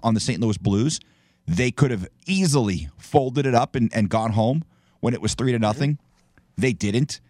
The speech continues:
Like you said, Ville Husso wasn't very good. Darcy Kuemper wasn't very good either. But it was, <laughs> it was the,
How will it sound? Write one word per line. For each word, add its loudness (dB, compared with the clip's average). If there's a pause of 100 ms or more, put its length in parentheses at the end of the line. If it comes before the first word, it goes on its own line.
(160)
Like 2
you -4
said, 2
Ville 2
Husso 2 (240)
wasn't 0
very 2
good. 0 (720)
Darcy 4
Kuemper 2
wasn't 4
very 6
good 4
either. 0 (600)
But 2 (360)
it 2
was, 2
<laughs> -16
it -4
was 0
the, 2